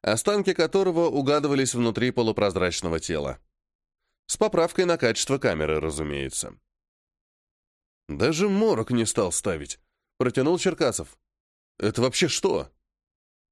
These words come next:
"Это вообще то, что убило Вишневских".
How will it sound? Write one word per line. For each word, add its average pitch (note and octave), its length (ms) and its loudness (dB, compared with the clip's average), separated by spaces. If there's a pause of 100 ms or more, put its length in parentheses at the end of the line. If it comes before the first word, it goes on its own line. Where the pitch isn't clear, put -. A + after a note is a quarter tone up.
(680)
"Это F#3+ 340 2
вообще F3+ 380 2
то, D#3 260 2
что C#3 240 0
убило B2 280 2
Вишневских". F2+ 920 -4